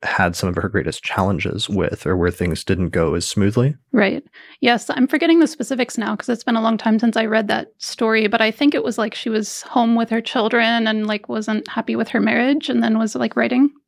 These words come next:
Speaker 1: Okay.
Speaker 2: Yeah.
Speaker 1: Yeah.
Speaker 2: Started writing because of that.
Speaker 1: Yeah, I can't remember all the specifics. I just know that, um, that was an area that sh-, she noted as not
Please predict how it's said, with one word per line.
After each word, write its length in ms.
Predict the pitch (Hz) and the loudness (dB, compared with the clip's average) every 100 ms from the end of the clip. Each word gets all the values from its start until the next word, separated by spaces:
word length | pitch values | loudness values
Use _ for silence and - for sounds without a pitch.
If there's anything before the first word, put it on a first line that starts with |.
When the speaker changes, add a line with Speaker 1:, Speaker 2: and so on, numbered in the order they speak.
| _ _ | _ _
Speaker 1:
Okay. 260 | 101 95 90 - _ _ _ | 0 2 0 -2 _ _ _
Speaker 2:
Yeah. 220 | - - - _ _ _ - | -8 -8 -10 _ _ _ -4
Speaker 1:
Yeah. 120 | 208 | 0
Speaker 2:
Started 200 | 240 214 | 2 0
writing 280 | - 226 233 | -4 -4 -4
because 240 | 233 247 | -4 -6
of 80 | 247 | -6
that. 200 | 262 285 _ _ _ _ - | -4 -4 _ _ _ _ -2
Speaker 1:
Yeah, 220 | 101 - | 0 2
I 60 | 92 | -2
can't 220 | - - | -2 0
remember 500 | 98 90 85 82 78 | 2 2 2 2 2
all 180 | 85 82 | 0 0
the 140 | 82 | -2
specifics. 580 | - - - - - - | -6 -8 -6 -4 -6 -4
I 60 | 65 | -4
just 200 | - 87 | -2 -2
know 220 | 82 82 | 0 0
that, 280 | 80 73 - _ | 0 0 -4 _
um, 440 | 87 80 78 76 - | -4 -4 -4 -8 -10
that 180 | - 62 | -6 -2
was 240 | 85 85 | 0 0
an 100 | 85 | -2
area 340 | 73 62 73 80 | -4 -4 -4 -4
that 180 | - - | -6 -8
sh-, 220 | - - | -8 -8
she 240 | - - 87 | -6 -2 0
noted 320 | 82 - - | 0 -2 -2
as 160 | 85 | -2
not 260 | 87 85 82 | 0 -2 -4